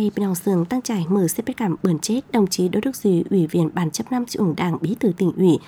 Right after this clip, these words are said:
Trưởng đoàn đại biểu Quốc hội tỉnh, có dệt chào hội nghị. Phăng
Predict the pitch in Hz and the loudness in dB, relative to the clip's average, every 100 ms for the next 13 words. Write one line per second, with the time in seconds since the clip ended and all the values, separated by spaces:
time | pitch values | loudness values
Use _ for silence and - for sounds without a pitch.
0 | - - - - 202 160 254 247 202 180 | -12 -20 -6 2 2 2 0 -2 0 -2
1 | 220 226 175 196 170 139 - - 220 202 | 0 -2 0 2 2 2 -6 -4 -2 0
2 | 196 - 185 175 165 190 147 - - - | -2 -2 -2 -2 0 2 2 0 -10 -20
3 | - - - 262 | -20 -20 0 2